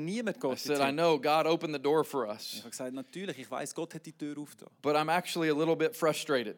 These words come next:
Speaker 1: Aber eigentlich bin ich ein bisschen enttäuscht.
Speaker 2: because we came to New York not just to make a physical difference,
Speaker 1: Weil wir sind nach New York, um nicht nur einen physischen Unterschied zu
Speaker 2: but we
Speaker 1: machen,
Speaker 2: wanted to make a spiritual difference.
Speaker 1: sondern auch einen geistlichen Unterschied.
Speaker 2: And I'm thankful that we were able to,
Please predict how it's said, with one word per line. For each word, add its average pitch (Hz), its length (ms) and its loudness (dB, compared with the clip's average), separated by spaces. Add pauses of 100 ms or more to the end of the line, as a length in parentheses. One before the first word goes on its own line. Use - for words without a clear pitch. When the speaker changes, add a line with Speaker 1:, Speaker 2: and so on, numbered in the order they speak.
(100)
Speaker 1:
Aber - 180 -8
eigentlich 202 280 -2
bin 190 140 -4
ich 175 100 -8
ein 170 120 -8
bisschen 190 280 -4
enttäuscht. 160 640 -10
Speaker 2:
because 131 280 -4
we 156 80 0
came 175 300 -2
to 160 60 -2
New 156 100 -4
York 156 500 2
not 151 240 0
just 156 200 -4
to 151 40 -4
make 147 220 0
a - 20 -6
physical 151 480 -4
difference, 113 380 -8
Speaker 1:
Weil 139 140 -2
wir 147 60 0
sind 170 160 -2
nach 165 120 0
New 165 120 -2
York, 180 360 2
um 175 60 -2
nicht 170 120 -4
nur 175 280 0
einen 127 100 0
physischen 196 580 -8
Unterschied 185 460 -4
zu - 60 -10
Speaker 2:
but 185 180 0
we 151 60 2
Speaker 1:
machen, 156 100 2
Speaker 2:
wanted 156 220 2
to 143 80 0
make 147 200 0
a 131 40 -4
spiritual 160 580 -2
difference. 101 400 -8
Speaker 1:
sondern 156 240 -4
auch 160 80 -2
einen 170 100 -6
geistlichen 170 540 -4
Unterschied. 113 380 -8
Speaker 2:
And 131 80 -2
I'm 139 120 -4
thankful 170 440 0
that 127 120 2
we 135 120 0
were 139 200 2
able 147 220 0
to, 123 140 -2